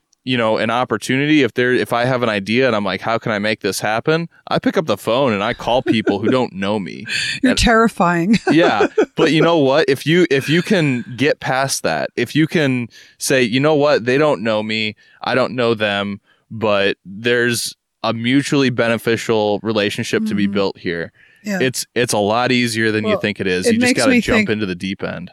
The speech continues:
Speaker 2: It makes me think of how the Cold Wax book got started, because Jerry was a total stranger to me.
Speaker 1: Exactly. He cold called you and look what happened.
Speaker 2: <laughs> So I think that's a very good point. Go, go after it. Go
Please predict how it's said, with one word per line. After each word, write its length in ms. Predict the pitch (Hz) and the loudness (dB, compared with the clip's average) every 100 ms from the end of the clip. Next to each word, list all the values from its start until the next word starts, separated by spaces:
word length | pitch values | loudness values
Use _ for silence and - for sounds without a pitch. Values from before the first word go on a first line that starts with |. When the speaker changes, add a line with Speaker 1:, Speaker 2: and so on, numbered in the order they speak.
| _ | _
Speaker 2:
It 140 | 240 | -4
makes 280 | 226 240 - | 0 0 2
me 100 | 226 | 0
think 260 | 220 226 214 | 2 0 0
of 100 | 190 | 0
how 360 | 202 196 196 | 2 2 0
the 140 | 180 214 | -4 -2
Cold 200 | 226 196 | 0 0
Wax 300 | 185 196 - | 0 0 -2
book 240 | 185 180 | -2 -2
got 200 | 190 175 | -2 -2
started, 400 | - 196 170 180 | -2 0 0 -2
because 260 | 185 190 190 | -4 -6 -6
Jerry 300 | 214 196 208 | -4 -2 -2
was 160 | 180 190 | -4 -10
a 40 | |
total 320 | - 214 214 | -4 -2 -2
stranger 440 | - - 170 190 185 | -4 -2 -2 -2 -2
to 40 | |
me. 40 | 127 | 0
Speaker 1:
Exactly. 540 | 117 123 175 175 123 | 0 2 2 2 0
He 160 | - 117 | 0 -2
cold 320 | 135 170 160 | 0 0 0
called 320 | 127 104 101 | 0 0 0
you 120 | 95 | -4
and 120 | 95 | -2
look 160 | 120 127 | -2 0
what 100 | 117 | 0
happened. 500 | 160 175 311 - 294 - - - | 2 2 0 0 0 -2 -2 -2
Speaker 2:
<laughs> 120 | 285 - 254 - 233 - _ _ - - - - - - - - 240 - | -2 -2 -6 -4 -10 -10 _ _ -16 -12 -12 -12 -14 -14 -12 -14 -16 -14
So 520 | - 277 240 226 185 - _ _ _ | -4 0 2 2 0 -10 _ _ _
I 140 | - 233 | 0 2
think 140 | 269 | 4
that's 200 | 302 285 | 2 2
a 60 | 254 | 2
very 260 | 254 285 | 4 4
good 140 | 285 262 | 2 2
point. 360 | 302 302 170 | 2 2 2
Go, 340 | 190 180 226 233 | 2 4 4 0
go 320 | 185 226 254 | 0 2 4
after 440 | 247 262 - 170 | 4 2 0 -2
it. 120 | 160 - _ 185 | -2 -14 _ -8
Go 400 | 208 226 240 | -4 -4 -6